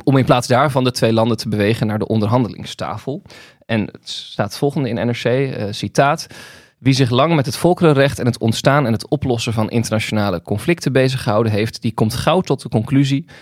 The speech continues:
dat er in de Oekraïne-oorlog hoogstwaarschijnlijk geen duidelijke winnaar zal zijn. Dan blijven drie mogelijkheden over: een uitputtingsoorlog, een escalatie of onderhandelingen.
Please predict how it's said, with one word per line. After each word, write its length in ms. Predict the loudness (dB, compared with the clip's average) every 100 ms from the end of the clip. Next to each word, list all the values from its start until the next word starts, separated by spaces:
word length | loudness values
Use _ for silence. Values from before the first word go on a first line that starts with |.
| -8
dat 180 | -4 0
er 60 | 2
in 80 | 2
de 120 | 2
Oekraïne-oorlog 840 | 0 0 2 2 2 2 2 0
hoogstwaarschijnlijk 680 | 0 0 -2 -6 -2 -4 -2
geen 240 | 0 2
duidelijke 420 | 2 0 -2 -4 -6
winnaar 320 | -6 -6 -8
zal 160 | -8
zijn. 280 | -6 -8 -10 -14 -20 -20 -8
Dan 160 | 0 4
blijven 260 | 4 4 4
drie 160 | 4
mogelijkheden 560 | 4 4 2 -2 -2 -2
over: 440 | -4 -4 -8 -4
een 100 | -2
uitputtingsoorlog, 1000 | 2 0 0 -2 -2 -2 0 2 0 -4
een 140 | -8 -6
escalatie 760 | -6 -2 2 2 0 -4 -2
of 140 | -2
onderhandelingen. 760 | 0 0 2 0 -2 -4 -6